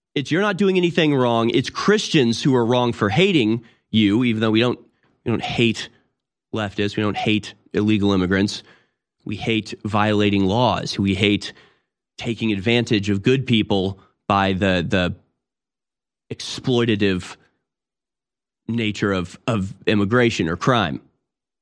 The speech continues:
And it costs millions of dollars to, to put this message out. So again, it reinforces the idea that Christians are somehow hateful for not capitulating or, or debasing themselves before people who hate them.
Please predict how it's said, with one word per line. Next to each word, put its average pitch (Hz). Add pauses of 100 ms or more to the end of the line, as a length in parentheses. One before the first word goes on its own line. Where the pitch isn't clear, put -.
(920)
And 98
it 92
costs 104
millions 135
of 117
dollars 107
to, 101
to 95
put 107
this 101
message 95
out. 53
So 135
again, 131
it 127
reinforces 165
the 120
idea 110 (460)
that 127
Christians 147
are 123
somehow 127
hateful 120
for 123
not 110 (1080)
capitulating 123 (340)
or, 107
or 110
debasing 117
themselves 101 (440)
before 107
people 104
who 101 (1400)
hate 107
them. 104